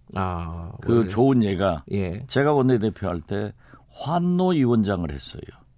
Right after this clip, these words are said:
Speaker 1: 아, 추미애 의원, 의원께서?
Speaker 2: 그렇죠.
Speaker 1: 어허.
Speaker 2: 그분이
Speaker 1: 예.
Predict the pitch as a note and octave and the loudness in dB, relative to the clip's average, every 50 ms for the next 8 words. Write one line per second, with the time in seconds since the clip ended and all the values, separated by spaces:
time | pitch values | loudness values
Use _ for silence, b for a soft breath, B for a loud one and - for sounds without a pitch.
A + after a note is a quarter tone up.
0 | _ - - G#2+ - - G3 F#3+ F#3 E3+ D#3 C3+ B2+ - - - - B2+ C#3 C3+ | _ -8 -8 -4 0 0 2 4 4 4 4 2 0 0 -2 -4 0 2 2 2
1 | A#2+ G#2 - - B2+ C3 C#3+ D#3+ F3+ A2 - D3 - B2 F#2 D#2 - A#2 B2 B2 | 2 0 0 4 4 6 6 6 4 4 4 2 2 2 2 0 0 0 0 0
2 | A2+ A#2+ B2+ B2 B2+ - F#2 - F3+ G3 F3 G3 G3 F3 D#3+ D3 D3+ E3 E3 C#3+ | 0 0 0 0 0 -2 0 2 2 2 4 4 2 2 2 2 2 2 2 2
3 | A#2 F2+ - G#2 A2+ G#2 G2+ A#2 F3 | 0 0 0 -2 -2 -2 -2 -2 -4